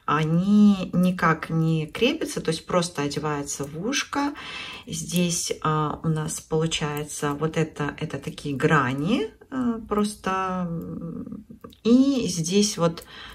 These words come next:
тоже из серебра сделано вот такое маленькое коле-, э, ну как не колечко, бусинка такая. И бусинки из кварца. Очень красивые.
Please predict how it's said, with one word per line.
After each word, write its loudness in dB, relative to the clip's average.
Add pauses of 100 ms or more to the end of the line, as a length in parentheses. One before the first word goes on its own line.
(140)
тоже 0
из -4
серебра 2
сделано 0
вот -4
такое -4
маленькое -2
коле-, 0
э, -6
ну -4
как -10
не -8
колечко, -6
бусинка -6
такая. -10 (440)
И 4
бусинки -2
из -6 (160)
кварца. -4 (100)
Очень -2
красивые. 0